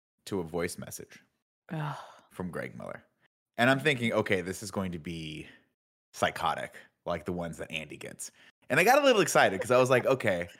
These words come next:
Speaker 1: that's cool. Like, that's super fun. I could put it out on the internet, maybe get some hits or whatnot." It was Greg, a little disheveled. And he said,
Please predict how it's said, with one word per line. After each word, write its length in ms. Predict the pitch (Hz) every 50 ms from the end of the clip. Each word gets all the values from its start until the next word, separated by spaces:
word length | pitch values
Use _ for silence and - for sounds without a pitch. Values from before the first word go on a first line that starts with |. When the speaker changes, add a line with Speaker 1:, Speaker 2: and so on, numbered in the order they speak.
| - - _ _ _
Speaker 1:
that's 200 | - 123 127 123
cool. 300 | - - 156 127 92 78
Like, 220 | 82 87 90 92 -
that's 240 | 113 104 98 - -
super 240 | 131 117 - 107
fun. 240 | 95 - 110 101 95
I 60 | 95
could 120 | - 95 90
put 120 | - 98
it 60 | 92
out 120 | 90 90 87
on 60 | 87
the 80 | 85 85
internet, 240 | 90 92 90 85
maybe 200 | 78 90 87 87
get 200 | 87 90 87 -
some 100 | - 85
hits 440 | 76 73 92 87 - - - - - _ _ -
or 60 | 85
whatnot." 500 | 85 85 78 - 65 73 71 71 - - _ _ - - _ _ _ _ _ _ _ _ _ _ _ _ _
It 100 | 113 113
was 140 | 110 104 92
Greg, 420 | - 117 120 120 113 113 117 127 139 127 - _ _ _ _ _ _ _ _ _ _ _ _ _ _ _ _ _ -
a 40 | 107
little 220 | 104 110 110 110
disheveled. 560 | 107 139 135 - - 87 76 69 65 65 - _ _ _ _ _ _ _ _ _ _ _ _ _ _ _ _ _ _ _ _
And 120 | - 98 95
he 160 | 90 98 92
said, 400 | - - 90 85 85 85 82 -